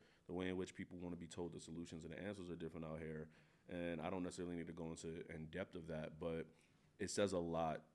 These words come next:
as it relates to how people view potential, how people view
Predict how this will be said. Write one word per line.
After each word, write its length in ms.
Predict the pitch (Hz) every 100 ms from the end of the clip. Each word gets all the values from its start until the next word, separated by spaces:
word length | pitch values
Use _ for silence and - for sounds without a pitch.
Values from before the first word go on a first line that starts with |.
| -
as 180 | 85 80
it 80 | 82
relates 460 | 82 82 82 -
to 360 | - 85 80 76 73 - - _ - -
how 580 | - 87 87 80 78 80 - -
people 360 | - 85 85 73 73 - 82 87
view 440 | 90 90 85 78 76 - - _ _ - - _
potential, 600 | - - 85 82 82 80
how 120 | 82 85
people 280 | 87 82 80
view 160 | 85